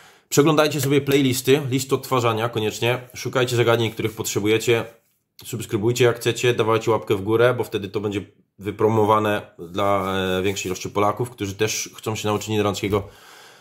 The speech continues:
Komentujcie, jak czego, czegoś wam brakuje lub, lub coś, lub chcecie mnie pochwalić, dzięki. Ale najważniejsze jest, uczcie się.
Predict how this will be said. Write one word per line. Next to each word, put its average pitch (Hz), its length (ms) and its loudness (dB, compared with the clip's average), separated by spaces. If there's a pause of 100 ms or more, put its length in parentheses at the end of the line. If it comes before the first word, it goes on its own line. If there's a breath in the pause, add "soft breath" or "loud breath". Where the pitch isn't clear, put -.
(380 loud breath)
Komentujcie, 123 520 2
jak 117 180 2
czego, 120 200 -4
czegoś 113 380 -4
wam 107 160 -2
brakuje 110 420 2
lub, 104 300 -4
lub 101 280 -6
coś, 107 380 -2
lub 90 220 -10
chcecie 98 440 -2 (180)
mnie 95 180 -2
pochwalić, 95 420 -2
dzięki. 92 340 -2 (920 soft breath)
Ale 113 680 2 (240)
najważniejsze 113 580 -2
jest, - 160 -8
uczcie 110 340 -4
się. - 200 -8